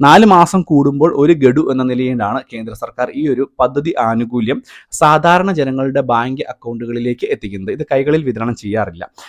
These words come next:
മാത്രമല്ല, ഈ ഒരു നടപടിയുമായി ബന്ധപ്പെട്ട് ഇപ്പോൾ ഈ, അല്ലെങ്കിൽ ഈ ഒരു പദ്ധതിയുമായി ബന്ധപ്പെട്ട് ഇപ്പോഴും ആളുകൾക്ക് അംഗമാകുവാൻ സാധിക്കും പുതിയതായിട്ട്. ഇതിനൊരു കാലാവധി വെച്ചിട്ടില്ല. ഇപ്പോൾ പത്ത് സെന്റെങ്കിലും ഭൂമിയുള്ള ആളുകൾക്ക് ഈ ഒരു, ആ, പദ്ധതിയിൽ അംഗമാകാം എന്നുള്ളതാണ് ഏറ്റവും വലിയ പ്രശ-, പ-, പ-, ഒരു, ആ,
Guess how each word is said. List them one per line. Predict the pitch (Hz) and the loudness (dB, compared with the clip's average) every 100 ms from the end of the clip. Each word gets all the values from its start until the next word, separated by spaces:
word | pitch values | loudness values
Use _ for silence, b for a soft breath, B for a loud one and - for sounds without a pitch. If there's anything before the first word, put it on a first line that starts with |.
| B | B
മാത്രമല്ല, | - 156 208 165 175 - | -4 0 0 0 -2 -2
ഈ | 170 190 | -2 0
ഒരു | 180 | 2
നടപടിയുമായി | 160 143 151 151 151 143 | 0 -4 -4 -4 -4 -4
ബന്ധപ്പെട്ട് | 127 127 120 | -4 -6 -8
ഇപ്പോൾ | 143 - - 185 | -8 -4 2 2
ഈ, | 120 131 | 2 -2
അല്ലെങ്കിൽ | 131 135 | -2 -4
ഈ | 139 | -4
ഒരു | 147 | 0
പദ്ധതിയുമായി | 139 143 156 190 180 143 | 0 0 -2 -2 -2 -4
ബന്ധപ്പെട്ട് | 120 110 139 | -6 -10 -14
ഇപ്പോഴും | 156 - 196 151 b b b | -10 0 2 0 b b b
ആളുകൾക്ക് | - 143 147 143 139 - - | -2 0 2 0 -2 -4 -4
അംഗമാകുവാൻ | 139 151 180 156 120 120 117 | -4 -2 -2 0 -2 -4 -4
സാധിക്കും | 113 98 107 101 | -6 -6 -8 -8
പുതിയതായിട്ട്. | 110 107 98 85 - _ _ _ _ _ _ - | -6 -4 -6 -8 -20 _ _ _ _ _ _ -8
ഇതിനൊരു | 139 143 135 | -2 -2 -2
കാലാവധി | 131 135 147 160 | 0 0 0 0
വെച്ചിട്ടില്ല. | 131 - 110 | -4 -6 -6
ഇപ്പോൾ | 110 120 | -4 -2
പത്ത് | 123 135 | -2 -2
സെന്റെങ്കിലും | 135 127 131 131 | -4 -2 -2 -4
ഭൂമിയുള്ള | 139 135 139 131 | -4 -4 0 0
ആളുകൾക്ക് | 127 131 127 131 | 0 -2 -2 -2
ഈ | 123 | -2
ഒരു, | 120 127 B B B | -2 -4 B B B
ആ, | 120 120 | 0 2
പദ്ധതിയിൽ | 123 117 127 131 | 2 0 0 0
അംഗമാകാം | 113 127 135 123 135 147 | -2 -2 -2 0 0 -2
എന്നുള്ളതാണ് | 139 135 123 131 | -2 -4 -4 -4
ഏറ്റവും | 160 139 151 | -6 -6 -6
വലിയ | 151 | -6
പ്രശ-, | - - - - | -6 -10 -14 -4
പ-, | 120 - | -2 -2
പ-, | - 113 123 | -2 -2 2
ഒരു, | 131 147 151 - | 2 2 -2 -6
ആ, | 151 | -4